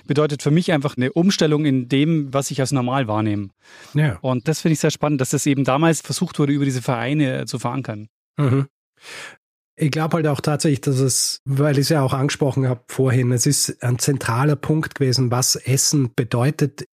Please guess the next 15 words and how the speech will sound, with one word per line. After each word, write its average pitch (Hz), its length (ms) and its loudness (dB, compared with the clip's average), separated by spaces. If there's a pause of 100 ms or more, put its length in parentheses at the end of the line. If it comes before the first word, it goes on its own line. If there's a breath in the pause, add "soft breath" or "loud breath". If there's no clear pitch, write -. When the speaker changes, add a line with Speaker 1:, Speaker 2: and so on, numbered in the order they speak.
Speaker 2:
für 151 520 2 (400 loud breath)
eine 135 140 -2
Gesellschaft, 170 540 2
aber 147 160 2
eben 147 200 2
auch 147 120 0
die 165 120 2
unterschiedlichen 143 640 2
Mitglieder 135 420 2
dieser 117 260 -4
Gesellschaft, 110 560 -4
weil 123 120 0
nicht 147 160 0 (140)
für - 180 0
alle 139 420 2